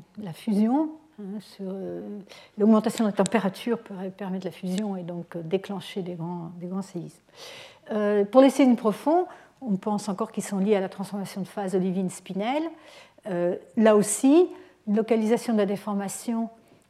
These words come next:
euh, avec une phase de nucléation due à la transition de phase et peut-être aussi un sé-, un, donc des mécanismes peut-être encore, euh, très similaires finalement pour les séismes intermédiaires et les séismes profonds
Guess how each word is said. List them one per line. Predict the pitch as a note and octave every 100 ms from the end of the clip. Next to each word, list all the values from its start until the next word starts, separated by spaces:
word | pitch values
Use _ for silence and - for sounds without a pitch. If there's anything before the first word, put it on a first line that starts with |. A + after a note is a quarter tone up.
| -
euh, | F#3
avec | F3 F3+
une | G3
phase | A3 G#3+
de | G3+
nucléation | G3 G3+ F#3+ F#3+ F3+ - A3 G#3 G#3 - -
due | F3 F#3+ G3+ G3 -
à | E3
la | E3+
transition | - G3 F3 - E3+
de | D#3+
phase | - G#3 C4 C4 -
et | G3+
peut-être | G3+ F#3+ G#3+ A3 G3
aussi | F#3+ - A#3 A#3 _ - _ _ -
un | G#3+ G#3
sé-, | - G#3+ -
un, | G#3
donc | G3+ B3 B3+ B3
des | A3
mécanismes | A#3+ A#3+ B3 D#4 D#4 -
peut-être | D4 D4 -
encore, | C#4 C#4 C#4 C#4 B3
euh, | A#3 A#3 A#3 -
très | - C4
similaires | C4 A3+ G#3 G#3+ B3 B3
finalement | - G#3 F#3+ G3 B3 - - - -
pour | A#3+
les | A3+
séismes | A3 B3 A3+ G#3+
intermédiaires | G#3 A3 G3+ G#3 A3+ A3+
et | F#3+
les |
séismes | - G#3 F#3
profonds | E3+ F#3 F3+ - A#3+